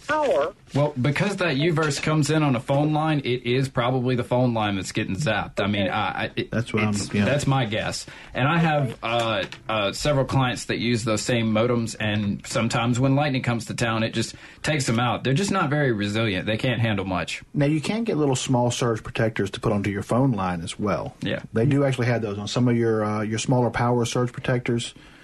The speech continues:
Speaker 3: in the, um, you know, that you can pick up in the store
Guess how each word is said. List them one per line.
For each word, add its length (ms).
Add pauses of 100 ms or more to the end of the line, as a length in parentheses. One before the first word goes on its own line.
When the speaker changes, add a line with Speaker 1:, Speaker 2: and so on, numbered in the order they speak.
(440)
Speaker 3:
in 200
the, 220
um, 460 (800)
you 80
know, 80
that 80
you 80
can 100
pick 160
up 140
in 80
the 100
store 460